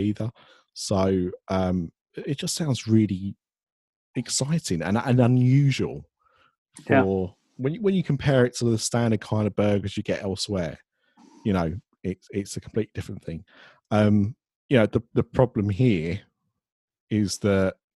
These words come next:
Speaker 1: there is no vegetarian option.
Speaker 2: No, there
Speaker 1: in
Speaker 2: isn't.
Speaker 1: terms of, in terms of a set meal. Um, there is a vegetable salad with cereals, of course.
Speaker 2: Yeah,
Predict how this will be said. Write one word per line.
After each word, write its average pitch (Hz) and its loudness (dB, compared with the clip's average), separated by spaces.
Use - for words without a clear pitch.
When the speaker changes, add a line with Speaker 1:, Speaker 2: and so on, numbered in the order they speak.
Speaker 1:
there 95 2
is 90 -2
no 85 0
vegetarian 80 -8
option. 73 -16
Speaker 2:
No, 113 4
there 123 6
Speaker 1:
in 113 8
Speaker 2:
isn't. 98 4
Speaker 1:
terms 90 4
of, 87 -6
in 95 -2
terms 95 0
of 98 -2
a 90 -2
set - -4
meal. 92 0
Um, 90 2
there 95 2
is 95 -2
a 92 -2
vegetable 98 0
salad 107 0
with 113 4
cereals, 131 6
of 131 2
course. - 0
Speaker 2:
Yeah, 143 6